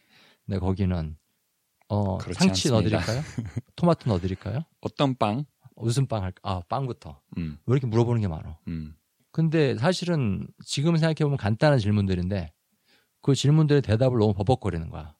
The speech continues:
Speaker 2: 음.
Speaker 1: 그리고 또 하나는 내 앞에 줄 서 있던 사람들은 너무 쉽게 잘 자기가 원하는 샌드위치를 설명하고 잘 주문을 하는데
Speaker 2: 음, 음, 음, 음.
Speaker 1: 내 차례가 되면 나는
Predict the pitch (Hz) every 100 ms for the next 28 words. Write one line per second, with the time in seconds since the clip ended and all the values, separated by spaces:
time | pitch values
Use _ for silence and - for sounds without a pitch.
0 | _ _ 87 80 73 _ - 120 117 165
1 | 160 147 123 120 98 85 - 127 117 -
2 | 117 110 104 107 95 92 98 90 87 151
3 | 190 - _ - 120 151 139 - 175 -
4 | 110 82 - _ - 101 87 73 _ _
5 | _ _ - 98 98 104 95 87 90 101
6 | 101 95 90 135 113 95 98 127 135 120
7 | 90 87 85 92 - 101 92 98 101 92
8 | 90 87 87 82 73 67 76 107 113 -
9 | 139 120 101 104 123 90 104 98 82